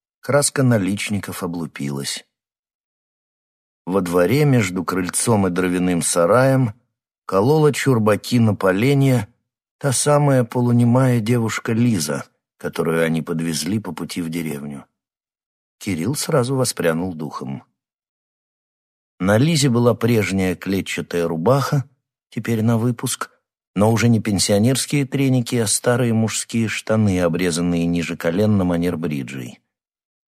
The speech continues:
На ногах расшлёпанные ботинки, без шнурков и с вываленными по собачьи языками. Густые русые волосы Лиза собрала в узел на затылке, но несколько прядей выбились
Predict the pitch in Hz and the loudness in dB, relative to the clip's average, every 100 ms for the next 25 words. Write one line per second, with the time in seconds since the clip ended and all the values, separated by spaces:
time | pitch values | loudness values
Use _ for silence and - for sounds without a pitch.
0 | _ 90 95 92 85 127 131 - _ - | _ 0 2 2 4 2 2 -4 _ 0
1 | 101 - - 113 120 123 120 113 107 - | 0 0 -2 -2 0 2 2 2 0 -2
2 | 85 78 - - - _ _ 90 87 - | -4 -4 -6 -10 -12 _ _ -6 -6 -4
3 | 87 80 117 131 - _ _ _ 95 - | -4 -4 -2 -2 -4 _ _ _ -6 -4
4 | 85 92 110 113 110 107 104 98 - 76 | -2 -2 0 2 4 4 2 -2 -2 0
5 | 76 - - 82 82 82 - 64 69 65 | 0 -2 -4 -6 -8 -10 -10 -10 -10 -12
6 | - _ _ _ _ _ _ _ 82 107 | -18 _ _ _ _ _ _ _ -4 -4
7 | - - 147 139 131 127 135 - 117 107 | -4 -2 2 4 4 2 2 0 0 0
8 | 101 127 143 123 - 127 104 - _ _ | 0 0 0 0 0 0 -2 -4 _ _
9 | _ _ 98 127 120 117 113 107 110 120 | _ _ 0 2 2 2 2 4 6 6
10 | 110 110 110 110 107 107 101 101 - 71 | 4 2 2 2 2 2 0 -4 -6 -10
11 | 69 76 69 - _ _ _ _ 95 101 | -10 -10 -12 -14 _ _ _ _ 0 2
12 | 101 - 92 80 87 104 131 123 120 98 | 0 -2 -4 -4 0 4 4 4 0 0
13 | 117 131 131 120 - | 0 2 0 -2 -6